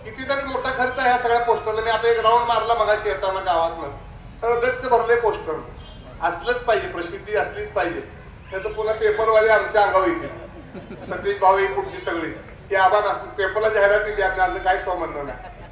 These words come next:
पण त्याचं प्रमाण सुद्धा मर्यादित असलं पाहिजे. तो दाखव, जो काय खर्च. जयंती मंडळाला मी विनंती करणार आहे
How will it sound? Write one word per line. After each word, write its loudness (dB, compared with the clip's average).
पण -10
त्याचं 0
प्रमाण 2
सुद्धा 0
मर्यादित -2
असलं -8
पाहिजे. -12
तो 8
दाखव, 2
जो 2
काय 2
खर्च. -6
जयंती 2
मंडळाला 2
मी -4
विनंती -2
करणार 0
आहे -2